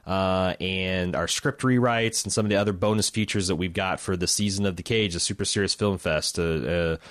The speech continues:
looking at a six-part look at Nick's, Nick, Nicolas Cage's film career.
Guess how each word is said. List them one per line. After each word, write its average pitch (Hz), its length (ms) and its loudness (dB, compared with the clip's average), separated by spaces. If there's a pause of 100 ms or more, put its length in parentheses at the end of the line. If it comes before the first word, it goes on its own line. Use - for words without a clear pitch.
(160)
looking 98 400 0
at 87 120 0
a 92 60 0
six-part 135 560 0
look 120 240 2
at 87 160 0
Nick's, 101 220 -2 (100)
Nick, 107 280 -2 (100)
Nicolas 110 420 0
Cage's 101 520 0
film 113 300 0
career. 85 520 0